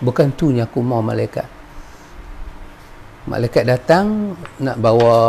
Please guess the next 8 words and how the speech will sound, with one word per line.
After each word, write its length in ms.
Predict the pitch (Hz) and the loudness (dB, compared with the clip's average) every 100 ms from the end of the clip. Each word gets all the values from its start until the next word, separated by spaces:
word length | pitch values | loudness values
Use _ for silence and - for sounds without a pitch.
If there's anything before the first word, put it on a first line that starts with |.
| 117 113 113 117 | 4 2 0 -2
suruh 320 | 117 - 123 | -6 -2 0
bawa 400 | 120 117 120 - 135 - - - - - - - - | 2 4 2 0 -4 -10 -18 -18 -18 -16 -18 -16 -6
bukit, 400 | 110 127 - 190 - | -4 -4 -6 -10 -8
nak, 720 | 131 117 117 113 113 113 120 120 123 | -4 -2 -2 -2 -2 -4 -6 -6 -4
nak 180 | 123 - | -4 -2
bawa 320 | 120 123 113 | 2 4 2
bukit, 400 | 120 135 - 113 - - - - - - | 0 -2 -2 -4 -8 -20 -20 -20 -18 -2
bawa 320 | 117 117 | 2 4